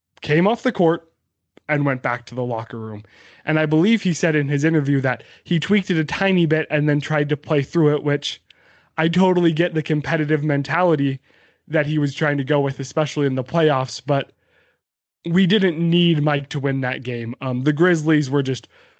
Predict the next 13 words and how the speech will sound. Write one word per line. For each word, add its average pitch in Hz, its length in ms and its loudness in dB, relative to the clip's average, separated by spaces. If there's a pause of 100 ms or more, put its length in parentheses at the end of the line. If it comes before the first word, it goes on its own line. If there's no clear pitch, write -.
(160)
tired 175 580 0
after, 143 380 -4
frankly, 147 440 -2
what 139 180 -2
they've 135 220 -4
been 147 200 0
through 139 180 -4
trying 147 400 -2
to 143 60 -4
get 143 140 -4
to 147 80 -8
the 139 120 -2
playoffs. 135 600 -2